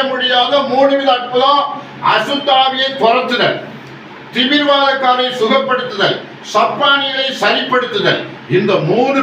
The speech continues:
பெரிய அற்புதத்தை செய்கிறார். அல்லேலூயா. மூணு பெரிய அற்புதத்தை அவர் செய்கிறார். கர்த்தருக்கு ஸ்தோத்திரம். Praise the Lord. அந்த பட்டணத்துல மிகுந்த சந்தோஷம் உண்டாயிற்று. இன்னொரு பாருங்க,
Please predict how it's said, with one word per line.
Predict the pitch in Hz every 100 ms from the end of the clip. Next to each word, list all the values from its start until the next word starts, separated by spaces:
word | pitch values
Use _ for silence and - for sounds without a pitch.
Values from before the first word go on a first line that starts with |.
| -
பெரிய | 196 214 - - 226
அற்புதத்தை | - 208 202 202 190
செய்கிறார். | - 127 - - -
அல்லேலூயா. | 131 160 175 175 175 - - - - - - - -
மூணு | 143 233 262 277 277 277 - - - - - - 123
பெரிய | 139 196 196
அற்புதத்தை | - - 143 139 180 214 - - - -
அவர் | 92 104 -
செய்கிறார். | 101 95 92 - 98 95 -
கர்த்தருக்கு | 98 95 101 95 92 92
ஸ்தோத்திரம். | - 95 95 104 95 92 110
Praise | 110 107 -
the | 110
Lord. | 131 - - - - - - - -
அந்த | 139 139 - -
பட்டணத்துல | 165 180 170 170 139 131 120
மிகுந்த | 123 143 147 151 151 147 -
சந்தோஷம் | 135 127 131 123 113
உண்டாயிற்று. | 110 104 104 - - - - - - - - 226
இன்னொரு | 277 277
பாருங்க, | 233 208 190